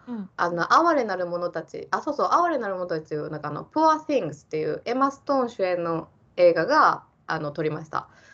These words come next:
Speaker 2: で、主演女優賞もマーゴット・ロビーノミネートされてたけど、エマ・ストーンが取ってて。
Speaker 1: うんうんうん。
Speaker 2: で、監督賞もグレタ・カービグノミネートされてたけど、クリストファー・ノーランのオッペンハイマ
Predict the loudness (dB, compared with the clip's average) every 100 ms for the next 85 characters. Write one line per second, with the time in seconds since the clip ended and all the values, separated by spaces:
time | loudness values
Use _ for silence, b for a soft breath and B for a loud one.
0 | b -2 2 4 4 6 4 4 4 4
1 | 4 4 4 6 4 4 2 0 0 0
2 | 0 -2 -4 -2 -2 -2 -2 -2 -2 0
3 | 2 2 2 0 0 2 2 0 -4 -6
4 | -8 -4 -2 -2 -8 _ _ _ _ _
5 | _ -12 -12 -10 -12 -6 -2 2 6 6
6 | 4 0 2 4 6 4 4 4 4 2
7 | 2 0 0 -2 -2 -4 -4 -2 2 2
8 | 2 0 0 -2 -2 2 4 4 6 4
9 | 4 0 2 2 0 0 0 -4 -4 -6
10 | -6 -8 -8 -10